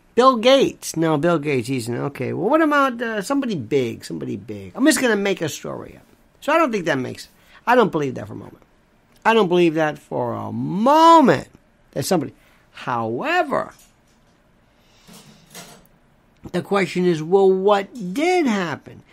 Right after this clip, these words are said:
Do you, now, when Trump says, "I don't remem-, I didn't even know who this woman is," that I could believe. That I could believe, sort of. That I could believe, where she says,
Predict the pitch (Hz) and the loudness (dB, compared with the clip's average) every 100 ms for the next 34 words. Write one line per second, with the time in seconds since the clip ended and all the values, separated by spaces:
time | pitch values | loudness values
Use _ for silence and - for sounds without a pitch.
0 | _ - 165 196 240 208 214 196 175 170 | _ 0 2 4 2 2 4 6 8 8
1 | 165 - 220 269 - 180 147 123 - _ | 6 6 6 6 4 4 4 2 -8 _
2 | 277 359 349 190 160 165 262 330 247 175 | 2 4 6 6 4 2 0 2 4 4
3 | 175 175 196 196 180 214 214 233 277 180 | 4 4 2 2 0 0 2 0 0 -2
4 | 117 - _ _ - 107 151 208 247 190 | -6 -12 _ _ -16 -4 6 8 8 4
5 | - 165 131 131 123 135 139 _ _ _ | 2 0 0 -2 -2 -4 -10 _ _ _
6 | _ _ _ _ _ _ _ _ _ _ | _ _ _ _ _ _ _ _ _ _
7 | _ _ - 113 180 214 196 165 170 143 | _ _ -8 2 4 6 4 2 0 -2
8 | 131 120 117 131 - _ _ - - 214 | -2 -4 -4 -6 -10 _ _ -14 0 2
9 | 202 180 180 226 _ _ _ _ _ _ | 4 4 0 -4 _ _ _ _ _ _
10 | _ _ _ _ _ _ _ 120 175 214 | _ _ _ _ _ _ _ 0 4 6
11 | 202 160 170 135 147 143 139 185 151 151 | 4 2 -2 0 -2 -2 -2 -2 -2 -2